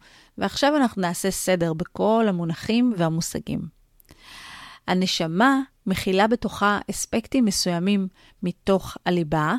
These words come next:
והיא נמצאת בדחיסות ותדר כזה שיכולה להתחבר לגוף ולתמוך בו באותו גלגול חיים ספציפי. החיבור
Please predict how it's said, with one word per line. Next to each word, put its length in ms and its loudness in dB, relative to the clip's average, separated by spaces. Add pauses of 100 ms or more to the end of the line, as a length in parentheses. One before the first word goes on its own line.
(400)
והיא 420 4
נמצאת 360 2
בדחיסות 680 -2
ותדר 380 0
כזה 360 -2 (360)
שיכולה 460 2
להתחבר 460 0
לגוף 400 2 (340)
ולתמוך 580 2
בו 180 2 (280)
באותו 420 2
גלגול 340 2
חיים 340 -4
ספציפי. 640 -8 (920)
החיבור 720 2